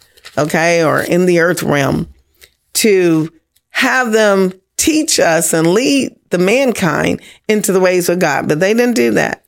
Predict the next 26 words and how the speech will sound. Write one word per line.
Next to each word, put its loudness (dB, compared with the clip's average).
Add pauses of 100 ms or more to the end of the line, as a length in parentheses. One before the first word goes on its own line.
And -4
they -2
didn't 0
do 2
that 0
at 0
all. 0
Here's 0
what -2
they 0
did. -2 (300)
Psalms 0
eighty-two. 0 (880)
And, 0
and 0
notice 2
we 2
just 0
said 0
that 0
he's 0
the -2
God -2
of -4
gods, -4
little 0